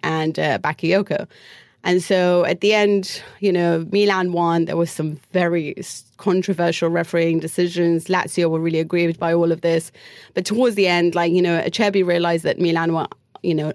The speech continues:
unimpressed. So he went and swapped shirts with Bakayoko because he said he wanted to just end everything on a nice note. Instead, they took the jersey <laughs> and basically paraded it in front of their own fans to laugh at Lazio's humiliation. And it's just like,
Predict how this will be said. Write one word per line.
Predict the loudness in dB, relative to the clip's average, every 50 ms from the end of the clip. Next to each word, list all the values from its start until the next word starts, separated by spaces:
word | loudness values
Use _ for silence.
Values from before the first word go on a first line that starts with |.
| -4
unimpressed. | -2 -2 -2 -2 -2 -4 -4 -4 -4 -4 -6 -2
So | -2 -2
he | 0 0 0 0
went | 0 0 0 0 -2
and | -2 -2 -2
swapped | -2 -2 -4 -4 -2
shirts | -2 0 0 0 0 0
with | 0 0
Bakayoko | 0 -2 -2 0 0 0 2 2 2 0 -2
because | 0 -2 -2 -2
he | 0 0 0 2
said | 2 0 0 2
he | 2 2
wanted | 2 2 0 -2 -4 -6
to | -8 -6
just | -6 -4 -6 -4 -2
end | 0 0 0 0
everything | 0 0 -2 -2 -2 -4 -4
on | -2 -2
a | -2
nice | -2 -2 -2 -2 -2 -2 -2
note. | -2 -2 -2 -4 -8 -12 -18 _ -20 -20 -20 -20 -20 -20 -20 -20 _ -2
Instead, | 0 0 0 0 0 0 2 2 2
they | 0 0 0
took | 0 0 -2 0 0
the | -2
jersey | 0 0 0 0 0 0 0 -2 0 2 2 2 2 2
<laughs> | 0 0
and | 2 0 0 0
basically | 0 0 0 0 0 0 0 -2 -2
paraded | -2 -2 0 0 2 2 2 2 0 0
it | 0 0
in | 0 0 0
front | 0 0 0 0
of | 0
their | 0 0 2 2
own | 2 0 0
fans | -2 -2 -2 0 0 -2 -2 -4
to | -6 -6 -4
laugh | -2 0 2 2 2 0 -2 -4 -6
at | -6 -2
Lazio's | 0 0 0 -2 -2 -2 0 0 0 2
humiliation. | 0 0 0 0 0 2 2 2 2 0 -2 -4 -6 -6 -4 -6 -8 -10 -16 -18 -20 -20 -20 -20 -8 -4
And | -2 0 2 2 0 0
it's | 0 0 0 0
just | 0 0 0 0 0
like, | 0 -2 -2 -4